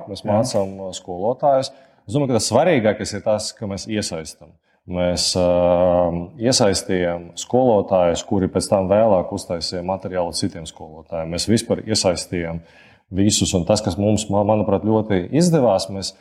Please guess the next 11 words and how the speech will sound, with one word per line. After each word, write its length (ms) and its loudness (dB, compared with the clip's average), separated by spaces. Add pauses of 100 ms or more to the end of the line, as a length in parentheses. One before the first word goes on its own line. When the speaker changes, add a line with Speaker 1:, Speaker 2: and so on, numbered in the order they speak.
(300)
Speaker 2:
apvienojam 880 4 (260)
nelielu 600 4
organizāciju 800 0
skaitu 640 2 (300)
tā, 180 2
lai 180 4
tas, 280 -2 (120)
ā, 120 2
Start 400 0
I 100 0
T 240 2